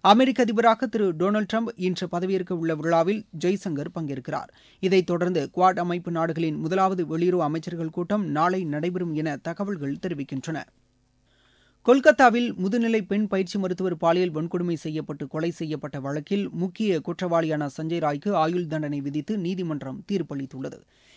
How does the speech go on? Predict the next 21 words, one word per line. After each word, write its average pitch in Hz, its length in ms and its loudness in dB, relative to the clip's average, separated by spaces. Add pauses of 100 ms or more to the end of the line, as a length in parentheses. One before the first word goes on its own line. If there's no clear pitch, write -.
(120)
இந்த 226 200 6
வழக்கில் 202 440 2
சஞ்சய் 185 320 0
ராய் 185 280 6
குற்றவாளி 180 460 -2
என்று 160 300 -4
கடந்த 180 320 -2
வாரம் 165 320 2
நீதிபதி 165 420 -2
திரு 147 280 -4
அனிர்பன் 160 420 -2
தாஸ் 143 300 -2
உத்தரவிட்டிருந்தார். 139 760 -6 (420)
இந்நிலையில், 185 460 4 (260)
சஞ்சய் 240 320 4
ராய்க்கு 208 320 4
ஆயுள் 202 320 4
தண்டனை 185 340 -2
விதித்து 170 360 -2
தீர்ப்பளித்த 170 520 -2
நீதிபதி, 151 440 -2